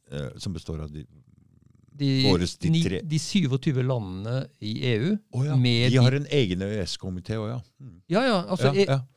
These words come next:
Speaker 2: E U S består av tredve land.
Speaker 1: Å ja, E U S består
Speaker 2: Ja,
Speaker 1: av
Speaker 2: ja, ja, det er kanskje noe nytt, eh,
Speaker 1: Hva, ja, fordi jeg trodde bare var Norge og Island og,
Speaker 2: Ja.
Speaker 1: som var E U S, ja.
Speaker 2: Nei,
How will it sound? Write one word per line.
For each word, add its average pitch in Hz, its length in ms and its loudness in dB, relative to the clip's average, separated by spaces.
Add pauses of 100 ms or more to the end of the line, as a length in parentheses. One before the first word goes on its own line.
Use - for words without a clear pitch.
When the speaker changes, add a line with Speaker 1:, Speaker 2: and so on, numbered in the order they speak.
Speaker 2:
E 175 140 2
U 156 100 0
S 131 100 -4
består 165 320 -6
av 123 80 -2
tredve 113 300 -2
land. 123 180 -2 (300)
Speaker 1:
Å 160 100 8
ja, 202 240 6
E 147 240 4
U 175 80 4
S - 220 2
består 143 220 -6
Speaker 2:
Ja, 233 40 4
Speaker 1:
av 262 140 6
Speaker 2:
ja, 226 420 2
ja, 165 80 2
det 160 360 0
er 233 100 -4
kanskje 202 360 -4
noe 180 140 0
nytt, 151 400 -2
eh, - 140 -2
Speaker 1:
Hva, - 200 0
ja, 185 140 4
fordi 185 200 2
jeg 175 100 4
trodde 139 240 2
bare 101 220 2
var 92 160 0
Norge 95 440 0
og 90 580 -2
Island 87 540 -8
og, 90 380 -4
Speaker 2:
Ja. 214 80 0 (300)
Speaker 1:
som 120 120 -4
var 120 120 -2
E 104 120 -2
U 98 80 0
S, 147 240 -2
ja. 190 80 -6 (140)
Speaker 2:
Nei, 185 240 -4